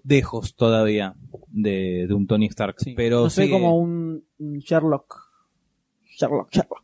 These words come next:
Speaker 2: Sherlock.
Speaker 1: No, no, no, eh, Steve, sigue siendo el mismo nivel de Sherlock de la primera.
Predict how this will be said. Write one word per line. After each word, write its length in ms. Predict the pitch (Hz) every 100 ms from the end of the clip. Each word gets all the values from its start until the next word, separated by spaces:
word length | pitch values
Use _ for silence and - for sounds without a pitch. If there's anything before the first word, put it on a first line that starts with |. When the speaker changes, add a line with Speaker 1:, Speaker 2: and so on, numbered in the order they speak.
| _
Speaker 2:
Sherlock. 180 | - - _ _ _ _ _ -
Speaker 1:
No, 260 | 120 117 107
no, 200 | 113 90 -
no, 360 | 98 85 82
eh, 580 | 90 85 82 80 110 82 -
Steve, 320 | - 98 90 _ -
sigue 280 | 127 127
siendo 400 | 120 139 143 131 - _ _ - - _ _ _
el 140 | 113
mismo 280 | 127 139 131
nivel 240 | 123 123 117
de 80 | 113
Sherlock 300 | 131 120 117
de 80 | 117
la 100 | 113
primera. 540 | 120 123 120 123 127